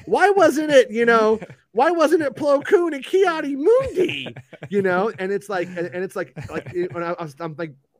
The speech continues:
Speaker 1: talking to him about it, and I'm thinking about it, I'm just like, you know what? Like, like, it's, like, I use this analogy of, like, a swimming pool where we're, like, eight feet in the pool, right? We're all the way down on the deep end.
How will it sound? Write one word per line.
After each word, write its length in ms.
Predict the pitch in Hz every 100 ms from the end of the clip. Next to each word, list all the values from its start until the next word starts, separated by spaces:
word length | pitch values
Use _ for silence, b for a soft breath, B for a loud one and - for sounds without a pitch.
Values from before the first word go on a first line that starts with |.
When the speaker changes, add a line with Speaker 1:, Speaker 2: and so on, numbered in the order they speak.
| _ 156
Speaker 1:
talking 280 | 156 180 170
to 40 |
him 140 | 160
about 260 | 160 131 120
it, 200 | 113 104 _ _ _
and 100 | -
I'm 60 | 135
thinking 200 | 196 233
about 140 | 214
it, 60 | 175
I'm 100 | 165
just 140 | 190
like, 180 | 202 175 _ _ -
you 100 | 180
know 100 | 214
what? 220 | 262 226
Like, 320 | 185 170 - -
like, 280 | 160 156 165
it's, 180 | 139 - -
like, 160 | 156 -
I 60 | 170
use 280 | 214 220
this 160 | 214 -
analogy 480 | 151 139 156 147 151
of, 80 | 143
like, 140 | 131
a 80 | 110
swimming 500 | - 120 131 156 175
pool 400 | 196 196 202 - _ _
where 160 | 131
we're, 120 | 139 226
like, 180 | 170 -
eight 220 | 165 139
feet 200 | 165 147
in 80 | 139
the 100 | 113
pool, 280 | - 104 85
right? 300 | 113 143 -
We're 140 | 147 196
all 180 | 202
the 60 | 196
way 80 | 180
down 180 | 160 165
on 60 |
the 100 | 139
deep 320 | 135 135 139 123
end. 260 | 87 82